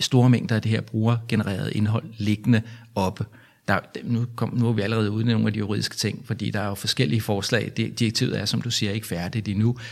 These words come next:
øhm, og det er ikke stemt igennem endnu, og der er forskellige versioner. Men, men nogle af de versioner, der ligger, de siger jo altså, at hvis man har store mængder af det her indhold liggende, øh, så kan man ikke længere sige, at man er omfattet af den her undtagelse.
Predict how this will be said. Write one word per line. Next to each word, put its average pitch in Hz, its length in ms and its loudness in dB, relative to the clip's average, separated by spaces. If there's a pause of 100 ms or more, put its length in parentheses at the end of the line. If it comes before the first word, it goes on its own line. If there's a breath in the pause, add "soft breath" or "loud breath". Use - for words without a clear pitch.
(220 loud breath)
øhm, 98 560 -2
og 98 100 -6
det 95 60 -2
er 95 40 0
ikke - 100 -4
stemt - 220 -4
igennem 135 320 0
endnu, 104 240 2
og 107 80 -4
der 98 60 -4
er 101 40 -6
forskellige 120 420 -2
versioner. 110 420 -2 (280 loud breath)
Men, 120 240 6
men 117 180 6 (180)
nogle 127 220 10
af 156 60 6
de 120 100 4
versioner, 117 300 2
der 117 100 -2
ligger, 98 260 0
de 127 160 0
siger 123 240 2
jo 123 120 2
altså, 107 260 -2
at 107 140 -6
hvis 113 200 -2
man 113 120 -2
har 113 320 -2 (220 loud breath)
store 117 280 4
mængder 104 300 2
af 101 80 -2
det 101 100 0
her 104 80 0
indhold 104 360 -2
liggende, 107 360 -2 (380 loud breath)
øh, 110 220 2
så - 160 4
kan 127 200 6
man 107 120 8
ikke 123 160 4
længere 104 300 0
sige, 104 260 2
at 104 60 -4
man 98 120 -4
er 87 60 -6
omfattet 90 480 -4
af - 180 -6
den 87 180 -4
her 92 80 -2
undtagelse. - 540 -4